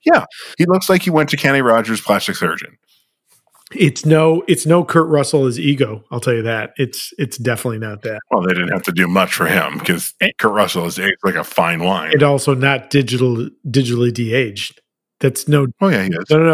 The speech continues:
Speaker 2: no. That's not digital de-aged.
Speaker 1: They co-, they
Speaker 2: It's not.
Speaker 1: will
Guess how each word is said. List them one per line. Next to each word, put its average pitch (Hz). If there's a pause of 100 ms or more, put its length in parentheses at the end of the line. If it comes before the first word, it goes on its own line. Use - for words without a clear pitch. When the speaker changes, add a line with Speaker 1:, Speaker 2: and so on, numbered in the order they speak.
Speaker 2:
no. -
That's 143
not 147
digital 139
de-aged. 131 (960)
Speaker 1:
They 107
co-, 120
they 110
Speaker 2:
It's -
not. 139
Speaker 1:
will 110